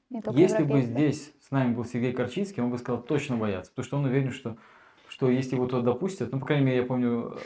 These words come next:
Speaker 2: лет семь назад Сергей говорил, что на хорошем контроле, таком, как они говорят в Финной партии, то Цхабу было бы три три. Вот седьмой
Speaker 1: <laughs>
Speaker 2: поединок, как бы, наверное, решил.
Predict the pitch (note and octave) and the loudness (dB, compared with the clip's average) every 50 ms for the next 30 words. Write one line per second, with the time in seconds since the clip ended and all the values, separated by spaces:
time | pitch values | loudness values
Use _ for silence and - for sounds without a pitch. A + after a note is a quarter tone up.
0 | - A#2+ C3 C3 B2+ B2+ B2 B2 B2 - - - C#3 B2 A#2 A#2 A2+ B2 D#3+ E3+ | -10 -6 -6 -2 0 0 -2 -2 -4 -8 -4 -2 0 2 2 2 0 0 -2 -2
1 | E3 - - A2+ A#2 C3 A#2+ A#2 A2+ A2+ A#2 A#2 - - A#2+ G#2+ G#2+ A#2+ C3 B2+ | -4 -6 -8 -4 -2 -2 -2 0 -2 -2 -4 -6 -6 -8 -6 -6 -2 -2 -2 0
2 | C3 C#3+ C#3+ D3+ D3 D3 - C3 A#2 A#2+ C3 B2+ B2 D3+ E3+ G3+ G#3 F3 A2+ - | 2 4 4 4 4 2 0 -2 -2 0 0 0 2 4 4 6 6 4 2 -2
3 | - - _ _ _ _ _ _ _ _ _ _ _ _ _ _ _ _ _ _ | -6 -12 _ _ _ _ _ _ _ _ _ _ _ _ _ _ _ _ _ _
4 | _ _ _ B2+ B2+ - C3 B2 - - C#3 C3 B2 B2 B2+ B2 - C3 B2+ B2 | _ _ _ -8 -4 -2 -2 -4 -2 -2 -2 0 4 4 2 2 2 0 -2 0
5 | A#2+ D3+ E3 F3+ F3 - B2+ A2 - B2+ A#2+ A2+ - - - _ _ _ _ _ | 2 2 2 2 0 -2 -8 -6 -4 -4 -4 -4 -4 -8 -16 _ _ _ _ _
6 | _ _ _ _ _ - - - - F3 F#3 F3+ E3 C#3+ C3+ D#3 D#3+ D#3+ D3 D3 | _ _ _ _ _ -16 -4 4 6 6 8 8 8 8 8 6 6 6 6 4
7 | D3 - - D3+ D#3 D3 D3 D#3 C#3 B2+ A#2 A2 A2 A#2+ A#2 - C3 C3 C3+ C3 | 4 4 2 2 2 2 2 2 2 2 2 2 0 -2 -4 -4 -2 2 2 4
8 | B2+ B2+ - C#3+ C3+ C3 C3 D#3+ G3 F3+ C#3 - - - A#2 A#2 A#2+ B2 B2 C3 | 4 4 4 4 4 4 2 2 0 0 -2 -4 -6 -6 -4 -2 -2 0 0 0
9 | C3 B2+ B2 A#2+ A#2+ - - - | -2 -2 -2 -4 -6 -8 -10 -14